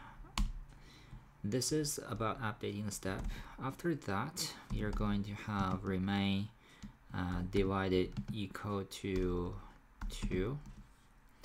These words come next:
and then step times equal to two as well. And then the left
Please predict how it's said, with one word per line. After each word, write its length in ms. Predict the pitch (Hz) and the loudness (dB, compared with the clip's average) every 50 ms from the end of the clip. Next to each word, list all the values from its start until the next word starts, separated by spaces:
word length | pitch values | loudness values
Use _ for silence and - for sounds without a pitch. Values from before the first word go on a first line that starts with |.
| - - - - - - - - - - - | -12 -2 -2 -2 -2 -2 -6 -8 -12 -10 -4
and 100 | 139 139 | -2 2
then 300 | 143 147 143 139 143 139 | 4 4 6 6 6 4
step 480 | 131 - - - 117 117 113 113 113 - - - - - - - - - - - | 2 2 0 0 2 2 2 2 0 -4 -10 -14 -10 -6 -6 -6 -4 -6 -8 -8
times 500 | - - - 104 98 95 92 90 - - 90 | -10 -4 -2 0 0 2 0 0 0 0 -2
equal 220 | 90 - - - | -2 -6 -4 -2
to 80 | - - | 0 0
two 340 | - - - - 92 82 82 80 87 | 0 0 -4 -4 -4 -4 -2 -2 -2
as 160 | - - - | -2 -2 -4
well. 300 | - - - - 110 110 - - - - - - - - - - - - - - - - - - - - - - - - - - | -6 -8 -6 -6 -8 -8 -10 -14 -20 -20 -20 -20 -20 -20 -20 -20 -20 -20 -20 -20 -20 -20 -20 -20 -20 -20 -20 -20 -20 -20 -10 -4
And 120 | 110 113 104 | -2 0 2
then 440 | 120 123 123 123 123 123 123 123 127 - - - - - - - - - | 4 4 4 4 4 4 4 6 4 4 4 2 -2 -4 -6 -8 -10 -6
the 160 | - 101 95 - | -4 0 4 4
left 480 | 92 95 107 120 123 123 127 - - | 4 6 4 2 2 0 -2 2 4